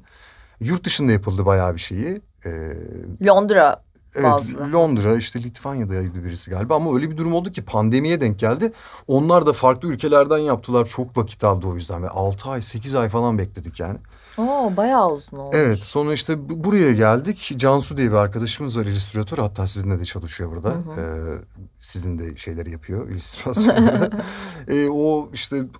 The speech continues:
Speaker 1: bir konuştuk. Ona böyle ufak böyle bir şey yaptırdık animasyona. Yani böyle bir makyaj yaptırdık diyeyim.
Speaker 2: Hı hı.
Speaker 1: Bir minik böyle tempo kattı, renklendirdi. Sonuçta böyle bir şey çıktı yani. Güzel oldu ya, şarkıyla çok oturdu. Renklendirdi onu biraz.
Speaker 2: Evet, çok
Speaker 1: Öyle.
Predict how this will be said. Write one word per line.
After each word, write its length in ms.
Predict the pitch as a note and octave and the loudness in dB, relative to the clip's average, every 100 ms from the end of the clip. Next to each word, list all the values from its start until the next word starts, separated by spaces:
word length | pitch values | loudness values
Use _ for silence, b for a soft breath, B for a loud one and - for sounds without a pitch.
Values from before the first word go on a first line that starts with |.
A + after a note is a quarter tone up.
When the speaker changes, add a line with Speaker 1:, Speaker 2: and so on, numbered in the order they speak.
| - - - | -20 -20 -12
Speaker 1:
bir 220 | E3+ D3+ | -8 -8
konuştuk. 680 | - E3 D#3 - A3 - - - - | -4 -2 0 -2 -4 -8 -12 -20 -4
Ona 240 | F3 F3+ | 0 4
böyle 160 | F3+ F3 | 4 4
ufak 360 | F3 G3+ F#3 | 0 -4 -2
böyle 260 | D#3+ D#3+ E3 | 0 2 2
bir 40 | |
şey 180 | F3 E3+ | 0 4
yaptırdık 460 | C3+ G#2 A2+ F#2+ F2+ - - _ - - | 4 4 0 -4 -4 -14 -20 _ -20 -10
animasyona. 640 | G#2 F#2+ F#2 F#2 - G2 F#2+ | -6 -4 -4 -6 -10 -6 -4
Yani 240 | G2 G2+ | -2 -2
böyle 200 | G2+ G#2 | -2 0
bir 60 | A#2 | 2
makyaj 460 | B2 B2 B2+ A2+ F#2 | 2 2 2 0 0
yaptırdık 480 | - F#2+ F2 - | -6 -10 -12 -14
diyeyim. 240 | - - - | -18 -18 -10
Speaker 2:
Hı 60 | F3+ | -10
hı. 80 | E3+ D#3 F#3 | -10 -12 -14
Speaker 1:
Bir 120 | A#2 C#3 | -6 0
minik 300 | A2 G2+ G#2+ | 0 0 -2
böyle 180 | G#2+ | -4
tempo 320 | G#2 A2+ G#2+ G#2 | -2 -4 -2 -4
kattı, 320 | F2+ - F#2 | -6 -4 -4
renklendirdi. 680 | F#2+ F2+ F#2 F2 F2+ C#3 G#3 b b b b b b | -4 -4 -6 -6 -6 -6 -8 b b b b b b
Sonuçta 420 | - G3+ A#2 - A#3 | -4 -2 0 -2 0
böyle 180 | B3 | 0
bir 40 | G#3+ | -2
şey 140 | A#3+ | -4
çıktı 260 | - - B2 | -4 -2 0
yani. 360 | G#2 G2+ A2 - - | 2 2 0 -4 -2
Güzel 220 | G#3+ B3 | 0 2
oldu 220 | A3 F3 | 2 4
ya, 160 | F3 E3+ | 4 4
şarkıyla 440 | F#3 E3+ G3 F#3 | 4 4 4 -2
çok 180 | F3+ F#3 | -2 -4
oturdu. 340 | F3+ B2+ B2+ | -2 0 2
Renklendirdi 560 | F3+ E3 E3+ D#3+ D#3+ D#3+ | 2 2 2 2 4 4
onu 200 | A#2+ F#2 | 4 2
biraz. 240 | F#2 G#2+ | -2 2
Speaker 2:
Evet, 220 | G3+ A3 | 4 4
çok 140 | A3+ | 4
Speaker 1:
Öyle. 80 | B3+ | 4